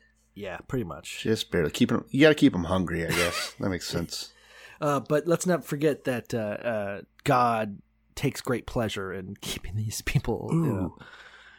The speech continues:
Speaker 2: I just realized the ultimate
Speaker 1: Mm.
Speaker 2: metaphor.
Speaker 1: Okay.
Speaker 2: We're not gonna be able to do any metaphors again on the show after this.
Speaker 1: <laughs>
Speaker 2: Uh, God is Michael Vick,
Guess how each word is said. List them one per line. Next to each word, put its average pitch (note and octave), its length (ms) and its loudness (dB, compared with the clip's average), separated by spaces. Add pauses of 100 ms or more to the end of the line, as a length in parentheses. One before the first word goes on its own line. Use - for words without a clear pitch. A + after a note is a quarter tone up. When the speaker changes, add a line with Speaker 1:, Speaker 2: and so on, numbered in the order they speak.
(280)
Speaker 2:
I C#3+ 100 8
just D#3+ 240 2
realized A2 380 6
the F2 100 6
ultimate - 480 0 (120)
Speaker 1:
Mm. A#2+ 220 -6 (240)
Speaker 2:
metaphor. F#2 500 -2
Speaker 1:
Okay. A2+ 340 -6 (160)
Speaker 2:
We're G2 80 0
not G#2 120 6
gonna G#2+ 120 6
be G#2+ 80 6
able G2+ 60 6
to F2+ 60 -2
do F#2 120 4
any G#2 140 6
metaphors G2 460 4
again F2+ 160 2
on E2 100 2
the E2 40 -4
show F2 240 2
after - 200 -2
this. - 260 -4
Speaker 1:
<laughs> - 60 -20 (120)
Speaker 2:
Uh, F2+ 280 4 (840)
God G2 640 8 (1040)
is G#2+ 180 6
Michael G#2 320 6
Vick, F#2+ 460 2